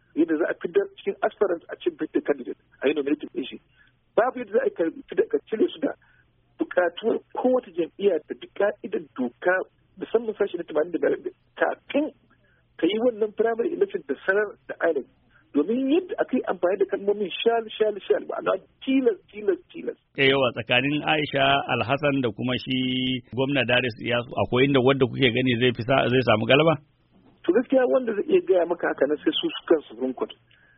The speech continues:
Speaker 1: Amma in ka wa, in ka zuba, domin, domin me?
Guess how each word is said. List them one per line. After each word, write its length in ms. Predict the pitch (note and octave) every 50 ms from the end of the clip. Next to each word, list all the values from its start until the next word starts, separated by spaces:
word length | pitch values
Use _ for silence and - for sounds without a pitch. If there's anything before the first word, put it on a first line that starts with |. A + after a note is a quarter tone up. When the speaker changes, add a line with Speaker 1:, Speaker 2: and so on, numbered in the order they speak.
| - - _
Speaker 1:
Amma 180 | - - D#4+ G3+ - -
in 140 | A#3 C4+ B3+
ka 140 | - D4 C#4+
wa, 160 | C#4 C#4+ C#4+ C#4+ C#4 -
in 120 | C4 C#4
ka 120 | C#4 C#4+ B3+ G3 F3+ - _ _
zuba, 240 | - C#4 C4 C4 A#3+ - - _ _ _ _ _ _ _ _ _ -
domin, 300 | D#3+ F3 A3 C4 C#4 B3+
domin 280 | - F#3+ G#3 C4 D4+ D4
me? 80 | B3